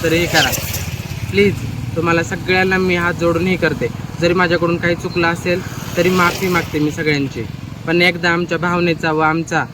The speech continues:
विचार करा. आम्हाला कोण भाड्यांच्या रूम देत नाहीत. बाहेर, अ, रूम मागायला गेल्यानंतर, जागा घ्यायला गेलो तर लोक आम्हाला जागा देत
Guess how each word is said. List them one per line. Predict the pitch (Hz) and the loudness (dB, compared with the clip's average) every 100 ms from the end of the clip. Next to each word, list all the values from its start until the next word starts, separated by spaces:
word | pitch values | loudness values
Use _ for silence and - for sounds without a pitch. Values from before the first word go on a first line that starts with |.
| - - - | -12 -12 -4
विचार | 170 180 165 | 0 2 2
करा. | 160 139 | 2 0
आम्हाला | 139 151 | 2 0
कोण | 151 165 160 | 0 0 0
भाड्यांच्या | 160 160 156 156 156 | 0 0 0 -2 -2
रूम | 151 156 | 0 0
देत | 156 156 | 2 0
नाहीत. | 143 139 117 - - - - - | 0 -4 -6 -10 -18 -18 -18 -10
बाहेर, | 156 160 147 | 0 0 2
अ, | 151 143 139 | 0 0 0
रूम | 147 165 | 2 2
मागायला | 156 151 143 139 | 4 4 2 0
गेल्यानंतर, | 139 143 139 139 131 127 - - 160 | 0 -2 -2 -2 -4 -8 -16 -14 2
जागा | 170 165 175 | 2 4 2
घ्यायला | 165 170 | 2 0
गेलो | 151 156 151 | 0 0 -2
तर | 147 156 | -2 0
लोक | 151 156 156 | 0 0 -2
आम्हाला | 151 151 147 | -2 -2 0
जागा | 160 170 165 | 2 2 2
देत | 160 | 0